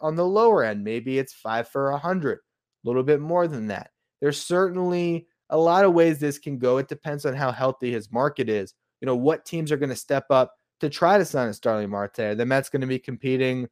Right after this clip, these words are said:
with just one or two teams, like, uh, Detroit Tigers, that are, are trying to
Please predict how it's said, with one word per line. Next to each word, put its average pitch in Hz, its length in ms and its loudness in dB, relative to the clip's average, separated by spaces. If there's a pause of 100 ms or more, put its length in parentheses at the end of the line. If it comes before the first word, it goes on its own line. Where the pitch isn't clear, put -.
(280)
with 127 460 2
just - 280 -4
one 110 300 0
or 170 100 2
two 175 240 -2
teams, 165 560 -4 (320)
like, 127 220 2
uh, 113 260 2
Detroit 147 560 0
Tigers, 107 520 0
that 117 160 2
are, 123 280 2 (140)
are 131 120 2
trying 160 580 -2
to 147 460 2